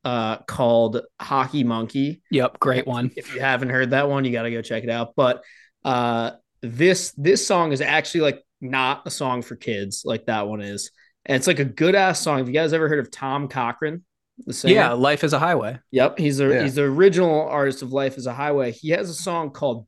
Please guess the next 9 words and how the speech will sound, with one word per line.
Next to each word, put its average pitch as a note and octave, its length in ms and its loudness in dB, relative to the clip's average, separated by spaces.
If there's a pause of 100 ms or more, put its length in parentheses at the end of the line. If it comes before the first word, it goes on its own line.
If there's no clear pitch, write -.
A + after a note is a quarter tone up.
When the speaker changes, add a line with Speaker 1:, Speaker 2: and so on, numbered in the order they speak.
(140)
Speaker 1:
Big F3 260 4
Leagues, G#2 580 -6 (580)
and C#3+ 100 4
it's C3+ 140 2
about, D3 600 2
like, C3 280 2
a, B2 480 2
like, B2+ 240 -6
a, A#2+ 280 -4